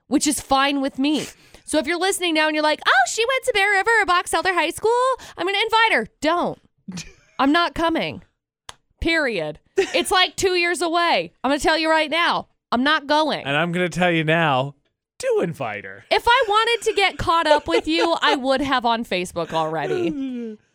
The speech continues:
Speaker 1: And joke's on you, I probably already got it ca-, caught up with you, realized that, you know what, you were really cool in high school and you're not that cool now, and unfriended you.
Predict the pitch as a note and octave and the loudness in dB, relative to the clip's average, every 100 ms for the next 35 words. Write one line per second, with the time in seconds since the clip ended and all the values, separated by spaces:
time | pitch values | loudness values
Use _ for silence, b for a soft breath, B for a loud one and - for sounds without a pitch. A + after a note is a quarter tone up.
0 | _ _ - C#4 C4+ F#4 F#4+ G4+ G4 F4 | _ _ -6 -2 0 2 2 2 0 0
1 | D#4+ D#4 D#4 B3+ - D#4 D#4+ D4 D4+ C4+ | 0 0 0 -2 0 0 0 -2 0 0
2 | C4+ B3+ B3 A#3+ - C4 B3+ - - D4 | 0 2 0 0 -2 0 -2 -6 -2 2
3 | C#4+ C4+ C#4 C4 B3+ B3+ B3+ - A3+ D#4 | 2 2 0 -2 0 0 0 -2 -2 2
4 | D#4 D4+ C#4 C4+ C4+ - B3 B3 - - | 2 4 4 4 0 0 0 0 -2 -4
5 | A4+ A#4+ A#4 A4+ A#4 A#4 G#4+ - E3+ - | -2 0 0 0 0 0 -2 -8 -14 -4
6 | F4 A#4 A4+ G4 F#4+ D4 F4+ E4 D4+ B3+ | 0 2 2 0 -2 -4 -4 -2 -2 -2
7 | C#4 - C#4 C4+ A3+ F#3+ E3+ G#3 B3 B3 | -4 -2 -2 0 -2 -2 -2 -2 0 0
8 | B3 D4 C#4+ C#4 C#4+ C#4+ C#4+ C#4 B B | -2 -2 -2 0 0 2 0 -2 B B
9 | A#3+ C4 C4 B3+ - A#3+ F#3 D#3+ D#3 - | -2 0 0 0 0 -2 -2 -4 -6 -12